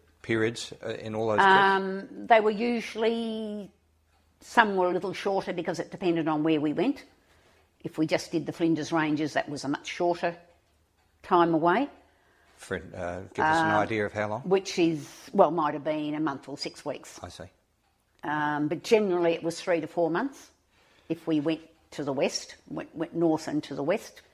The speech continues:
Speaker 2: We did, um, probably about three months, we did two or three Queensland trips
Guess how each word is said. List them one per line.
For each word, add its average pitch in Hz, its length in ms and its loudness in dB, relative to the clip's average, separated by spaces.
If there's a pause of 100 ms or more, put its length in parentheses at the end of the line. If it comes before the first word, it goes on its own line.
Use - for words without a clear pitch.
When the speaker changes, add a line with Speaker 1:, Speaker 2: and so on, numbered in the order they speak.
(640)
Speaker 2:
We 156 200 4
did, 147 600 -4
um, 151 580 -2
probably 151 340 2
about 147 260 -2
three 170 180 2
months, 151 320 -2
we 151 120 -2
did 147 280 -6
two - 220 -6
or 156 180 0
three 165 380 -2
Queensland 208 640 -4
trips - 380 -4